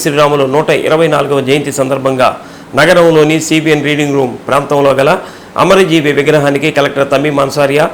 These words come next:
సంతనూతలపాడు ఎమ్మెల్యే బిఎన్ విజయ్ కుమార్, మేయర్ గంగాడ సుజాతలతో కలిసి మంత్రి స్వామి పూలమాలలు వేసి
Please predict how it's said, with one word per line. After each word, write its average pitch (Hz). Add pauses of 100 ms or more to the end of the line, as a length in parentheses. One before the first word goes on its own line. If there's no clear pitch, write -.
(400)
సంతనూతలపాడు 165
ఎమ్మెల్యే 139 (100)
బిఎన్ 139
విజయ్ 139
కుమార్, 151 (400)
మేయర్ 147
గంగాడ 160 (180)
సుజాతలతో 147
కలిసి 123 (460)
మంత్రి 160
స్వామి 139 (140)
పూలమాలలు 139
వేసి 131